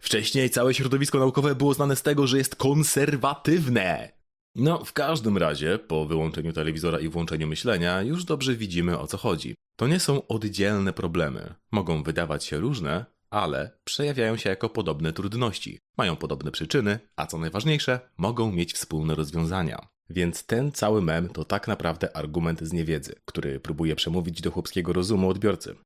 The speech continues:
Jeśli tego nie rozumiesz, to znaczy, że nie ma sensu. A przynajmniej tak można na to patrzeć, aby memić trochę głębiej.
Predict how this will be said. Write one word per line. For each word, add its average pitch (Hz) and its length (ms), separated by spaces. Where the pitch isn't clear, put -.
Jeśli 80 280
tego 78 180
nie 73 120
rozumiesz, 80 500
to 202 140
znaczy, 85 300
że 87 120
nie 73 100
ma 85 100
sensu. - 420
A 156 100
przynajmniej 76 520
tak - 240
można 80 220
na 78 100
to 80 100
patrzeć, - 440
aby 85 180
memić 160 320
trochę 202 300
głębiej. 67 580